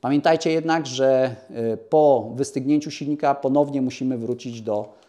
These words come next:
prawidłowego luzu. Druga kwestia jeszcze, e, jeśli chodzi o smarowanie linki, to też jest bardzo istotne. Bardzo wiele osób zaniedbuje te linki.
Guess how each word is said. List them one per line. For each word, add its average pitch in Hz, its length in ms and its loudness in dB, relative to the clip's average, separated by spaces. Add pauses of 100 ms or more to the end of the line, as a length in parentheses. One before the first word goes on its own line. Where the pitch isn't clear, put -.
(180)
prawidłowego 117 680 -2
luzu. 82 300 -8 (440)
Druga 165 300 4
kwestia 156 360 0
jeszcze, 160 500 0 (180)
e, 123 380 -6
jeśli 127 240 -6
chodzi 139 240 0
o 131 120 4
smarowanie 143 640 2
linki, 135 260 -2
to 135 80 -4
też 127 120 -2
jest 127 140 -6
bardzo 127 240 0
istotne. 131 360 -4
Bardzo 139 280 -2
wiele 139 200 0
osób 131 340 -4
zaniedbuje 135 560 0
te 120 120 0
linki. 123 460 0